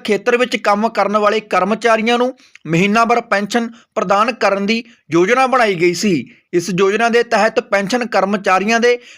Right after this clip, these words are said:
ਕੰਮ ਕਰਨ ਦੇ ਦਿਨਾਂ ਦੀ ਗਿਣਤੀ ਦੇ ਅਨੁਸਾਰ ਤੈਅ ਕੀਤੀ ਜਾਂਦੀ ਹੈ। ਜੇਕਰ ਤੁਸੀਂ ਕਿਸੇ ਕੰਪਨੀ 'ਚ ਦਸ ਸਾਲ ਕੰਮ ਕੀਤਾ ਹੈ,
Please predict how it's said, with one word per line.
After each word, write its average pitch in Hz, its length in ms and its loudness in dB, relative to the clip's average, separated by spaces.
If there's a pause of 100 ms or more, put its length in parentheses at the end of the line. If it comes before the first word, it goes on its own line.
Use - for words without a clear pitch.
ਕੰਮ 220 260 0
ਕਰਨ 247 300 0
ਦੇ 233 140 2
ਦਿਨਾਂ 202 280 0
ਦੀ 226 120 0
ਗਿਣਤੀ 190 440 -2
ਦੇ 254 120 2
ਅਨੁਸਾਰ 208 520 -2 (300)
ਤੈਅ 254 160 2
ਕੀਤੀ 208 320 -4
ਜਾਂਦੀ 175 400 0
ਹੈ। 160 260 -2 (260)
ਜੇਕਰ 175 360 0
ਤੁਸੀਂ 208 260 -2
ਕਿਸੇ 214 400 0 (260)
ਕੰਪਨੀ 196 380 0
'ਚ 240 100 0
ਦਸ 190 300 0
ਸਾਲ 233 200 2
ਕੰਮ 214 280 -2
ਕੀਤਾ 226 300 -2
ਹੈ, 247 100 2